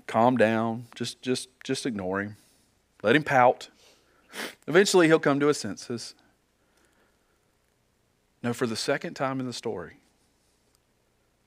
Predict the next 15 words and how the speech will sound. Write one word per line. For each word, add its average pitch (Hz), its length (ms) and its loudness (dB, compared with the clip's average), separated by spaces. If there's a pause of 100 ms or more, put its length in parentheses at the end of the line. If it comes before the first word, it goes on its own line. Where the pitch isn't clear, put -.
(1300)
we 110 100 -10
see 113 160 -6
the 104 80 -8
father 90 520 -6 (720)
pursuing 92 600 -10 (880)
a - 40 -18
son. - 260 -10 (4000)
He 110 100 -12
goes 123 240 2
outside 110 380 0
and 98 100 -8
he 95 60 -12
speaks - 420 -12
to 82 120 -14
him. 78 220 -18